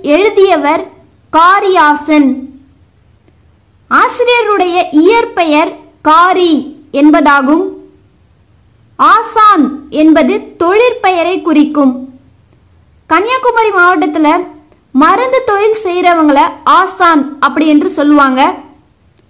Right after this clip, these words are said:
சிறு பஞ்ச மூலத்துல கடவுள் வாழ்த்து பாடல் போக மீதமுள்ள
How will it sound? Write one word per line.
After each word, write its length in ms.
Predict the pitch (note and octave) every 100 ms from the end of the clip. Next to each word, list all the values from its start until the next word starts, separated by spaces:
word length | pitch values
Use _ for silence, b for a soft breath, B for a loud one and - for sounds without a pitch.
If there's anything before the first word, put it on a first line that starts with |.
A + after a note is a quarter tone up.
| _ _ _ _ _ _ - -
சிறு 200 | A#4+ C5 A#4+
பஞ்ச 280 | G#4+ G4+ A4+
மூலத்துல 400 | G4 F#4 F#4 D4+ D4+ F4 - - _ _ _ _ _ _
கடவுள் 480 | - D#4 G4+ B4+ A#4+
வாழ்த்து 800 | G4 F4+ G4+ G4+ - G#4+ A4 - -
பாடல் 420 | D#4+ E4+ F4+ G4
போக 680 | - D#4+ E4+ F4+ E4+ G4 G4 -
மீதமுள்ள 880 | C4 F#4 A#4 A#4+ A4+ F#4+ F4 G4 -